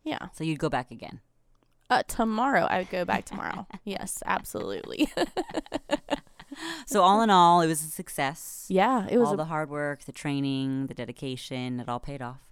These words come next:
Speaker 1: It did. It was a wonderful trip. And then I ate all of the pastries.
Speaker 2: As you should.
Speaker 1: I ate my way through Germany, pretty <laughs> much.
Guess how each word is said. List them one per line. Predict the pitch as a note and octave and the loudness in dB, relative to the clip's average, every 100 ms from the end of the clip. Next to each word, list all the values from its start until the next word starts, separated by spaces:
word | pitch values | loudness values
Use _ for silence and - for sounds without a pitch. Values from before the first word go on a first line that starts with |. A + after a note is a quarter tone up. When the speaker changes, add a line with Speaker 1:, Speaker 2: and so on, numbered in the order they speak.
| - | -6
Speaker 1:
It | A3 G3 | -2 0
did. | F#3 E3 F#3+ | 0 0 2
It | |
was | G#3+ G3+ | 2 2
a | |
wonderful | F3+ F3 E3+ - E3+ | 0 -4 -4 -4 -4
trip. | F3 E3 | -2 -4
And | F#3+ F#3 | -2 -2
then | F#3 | -2
I | F#3 | -2
ate | F3+ - | -4 -4
all | - E3+ E3+ | -4 -2 -4
of | E3 | -6
the | - | -10
pastries. | E3+ D#3+ - E3 F3 - - | -10 -10 -10 -14 -14 -20 -10
Speaker 2:
As | - C#3 | -6 -6
you | D3 | -6
should. | C#3 C#3 B2+ - F#3+ | -8 -12 -14 -6 -2
Speaker 1:
I | F3 - _ _ | -2 -4 _ _
ate | F#3 F3+ - | -2 0 0
my | F#3 E3 | 0 0
way | E3 D#3+ | 0 -2
through | F#3 F3+ | -4 -6
Germany, | - F2 - - | -6 -6 -6 -6
pretty | - C4 | -2 6
<laughs> | F#4+ - | 6 10
much. | G#4+ - - B4 - A#4+ - A#4+ - - | 10 10 6 2 0 -4 0 0 -2 -14